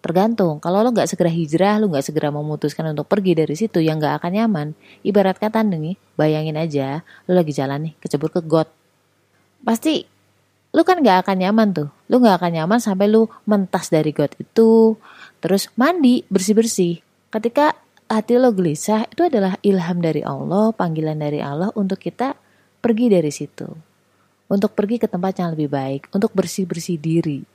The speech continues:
Kendalanya adalah nggak semudah itu kita pergi. Kenapa? Kita manusia, cuy. Sudah fitrahnya ada kekhawatiran, ada ketakutan tentang masa depan, ya kan?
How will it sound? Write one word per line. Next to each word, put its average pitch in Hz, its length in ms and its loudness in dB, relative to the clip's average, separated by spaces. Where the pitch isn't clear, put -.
Kendalanya 214 400 2
adalah 175 280 0
nggak 208 160 0
semudah 208 400 0
itu 165 400 -2
kita 208 480 -4
pergi. 190 420 -2
Kenapa? 220 320 0
Kita 226 220 -2
manusia, 196 420 0
cuy. 196 320 -2
Sudah 180 240 2
fitrahnya 175 560 -2
ada 160 80 -4
kekhawatiran, 160 800 -4
ada 156 160 -6
ketakutan 151 560 -8
tentang 147 240 -6
masa 147 240 -6
depan, 147 480 -6
ya 143 160 -8
kan? 139 320 -8